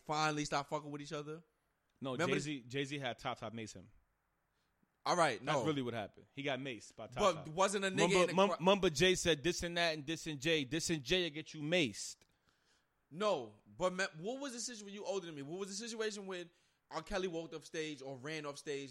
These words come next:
Speaker 1: because a nigga said he was gonna shoot him? That was in the crowd in Chicago or some shit like that?
Speaker 2: I don't know about the crowd in Chicago. I know in Madison Square Garden, he got his ass got maced
Speaker 1: All right.
Speaker 2: at that tour.
Speaker 1: Damn, I forgot over my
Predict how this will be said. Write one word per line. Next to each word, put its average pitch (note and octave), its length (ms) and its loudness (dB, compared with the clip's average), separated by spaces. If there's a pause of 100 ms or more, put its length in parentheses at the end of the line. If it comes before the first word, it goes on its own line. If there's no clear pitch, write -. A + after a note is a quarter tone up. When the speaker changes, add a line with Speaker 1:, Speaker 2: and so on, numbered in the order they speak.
Speaker 1:
because C3+ 380 -10
a B2+ 60 -10
nigga C#3 260 -12
said C#3 140 -8
he C3+ 60 -10
was A#2+ 80 -18
gonna B2 140 -16
shoot D3 220 -14
him? D3 100 -14 (500)
That B2 120 -10
was B2+ 100 -12
in C3+ 60 -14
the B2 60 -14
crowd C#3 300 -6
in A#2+ 60 -14
Chicago C3+ 400 -12
or C3 80 -14
some C3 140 -20
shit C#3 120 -12
like C3 140 -10
that? C3+ 180 -16 (800)
Speaker 2:
I C#3+ 120 -10
don't E3+ 220 -10
know F#3+ 120 -4
about E3 300 -4
the D3 120 -12
crowd D#3 260 -4
in C#3+ 40 -10
Chicago. C#3 340 -6
I C#3+ 40 -4
know D#3 140 -8
in C3 100 -8
Madison C#3+ 360 -8
Square D3 300 -6
Garden, C3+ 380 -2
he C3 100 -8
got C3 160 -6
his B2+ 180 -12
ass C3 220 -10
got A#2 180 -12
maced A2+ 400 -14 (120)
Speaker 1:
All A#2+ 80 -8
right. A2 220 -6
Speaker 2:
at G#2+ 120 -16
that A2+ 180 -14
tour. A#2 220 -10 (240)
Speaker 1:
Damn, C3+ 380 -8
I B2+ 120 -12
forgot A#2+ 300 -10
over C3+ 220 -10
my C3 120 -12